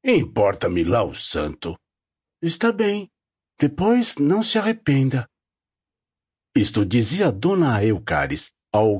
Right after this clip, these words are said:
queixo duro do seu marido, Ernesto Dolivais, ao vê-lo tomar o chapéu do cabide para sair. Fora, remoinhava o vento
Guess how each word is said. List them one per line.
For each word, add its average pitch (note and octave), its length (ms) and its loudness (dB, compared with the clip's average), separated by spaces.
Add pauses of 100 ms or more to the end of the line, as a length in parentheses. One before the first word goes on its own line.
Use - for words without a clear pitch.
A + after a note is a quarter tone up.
queixo C#3+ 380 2
duro A2 400 0 (100)
do E2+ 160 -4
seu F2 220 -4
marido, E2+ 480 -2 (200)
Ernesto C3 560 2
Dolivais, B2+ 640 -4 (420)
ao C#3+ 140 4
vê-lo G#3 240 -2
tomar G#2 300 0
o - 40 -2
chapéu - 560 -2
do F#2 140 -4
cabide A#2+ 560 -4
para - 220 -4
sair. - 420 -8 (1080)
Fora, D#3+ 360 0 (220)
remoinhava D3 680 2
o F2+ 80 0
vento C#2+ 380 -8